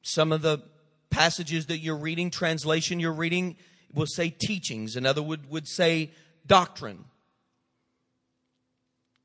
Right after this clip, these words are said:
The word there means doctrine, teachings, or learning.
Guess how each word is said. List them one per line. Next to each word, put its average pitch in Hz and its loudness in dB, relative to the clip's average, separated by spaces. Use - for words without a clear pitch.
The 160 6
word 180 6
there 175 6
means 180 -2
doctrine, 175 4
teachings, 180 -4
or 156 4
learning. 143 2